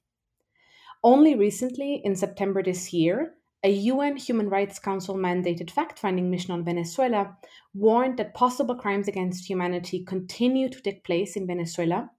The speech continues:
in a context of almost total impunity, in particular for the government leadership orchestrating, ordering, and overseeing these crimes.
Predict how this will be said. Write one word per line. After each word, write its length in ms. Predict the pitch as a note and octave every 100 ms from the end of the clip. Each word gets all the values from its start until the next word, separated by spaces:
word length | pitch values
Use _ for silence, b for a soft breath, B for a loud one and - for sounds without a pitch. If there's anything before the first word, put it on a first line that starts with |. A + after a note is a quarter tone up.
| B B B B
in 140 | A#3 A3
a 100 | A3
context 520 | A#3+ C4+ C#4+ C#4+ -
of 120 | -
almost 600 | - G#3 G#3 G3+ - -
total 400 | - G#3+ A3 A#3
impunity, 680 | G#3 F#3 F#3 F3 E3+ - - _ B B B
in 180 | A#3 A3+
particular 600 | A#3 A3+ C4 B3 C#4+ D4
for 160 | A#3 G3
the 80 |
government 400 | F#3+ F3+ G3 A3+
leadership 420 | A#3+ A#3+ A#3+ G#3+ -
orchestrating, 800 | F3+ F3+ A#3 - B3 B3+ B3+ - -
ordering, 560 | G3 G3 G3+ G3+ G3+ -
and 160 | F#3+ G3
overseeing 680 | F#3 F#3+ F#3 - G3+ G3+
these 240 | F3+ F3 -
crimes. 600 | - D#3 - - -